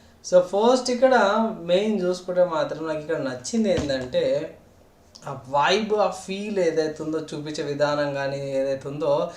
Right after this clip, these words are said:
సేమ్ సిమిలర్గానే ఉంది. మనం సపరేట్గా, ఆ, ఏమైనా మిస్ అయినాం అన్నట్టు లేదు.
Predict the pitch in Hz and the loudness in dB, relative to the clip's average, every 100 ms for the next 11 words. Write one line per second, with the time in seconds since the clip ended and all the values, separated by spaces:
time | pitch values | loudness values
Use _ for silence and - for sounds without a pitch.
0 | - - - - 185 202 185 147 160 151 | -16 -20 -14 0 2 4 2 -4 -8 -4
1 | 151 247 160 170 170 175 185 202 - - | -2 0 0 0 -2 -4 -6 -8 -14 -20
2 | - 147 147 143 139 - 160 170 170 175 | -8 -4 -4 -4 -6 -2 2 2 4 4
3 | 180 180 180 - - - - 143 143 139 | 6 4 2 -2 -12 -20 -8 0 2 2
4 | 135 135 - - - - _ - - 165 | 2 -4 -8 -20 -20 -20 _ -20 -8 -4
5 | 175 175 170 165 160 151 - 185 180 170 | 0 0 0 0 -2 -2 2 4 4 0
6 | 165 170 165 170 160 175 135 | -2 -2 -4 -2 0 0 -2